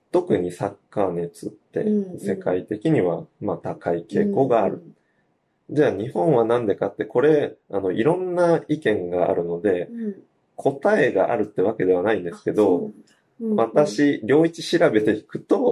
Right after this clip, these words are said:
Speaker 2: お、いいですね。
Speaker 1: 領域調べていくと、この野球って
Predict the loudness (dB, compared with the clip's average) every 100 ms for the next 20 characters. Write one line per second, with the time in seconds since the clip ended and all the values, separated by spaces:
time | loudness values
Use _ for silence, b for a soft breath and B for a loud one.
0 | 0 -2 -4 -6 -8 -2 0 0 -2 -2
1 | 2 2 2 0 0 0 0 0 2 0
2 | -4 B B B B -2 0 2 0 -2
3 | _ _ -4 -2 -2 -2 -2 -2 0 2
4 | 2 0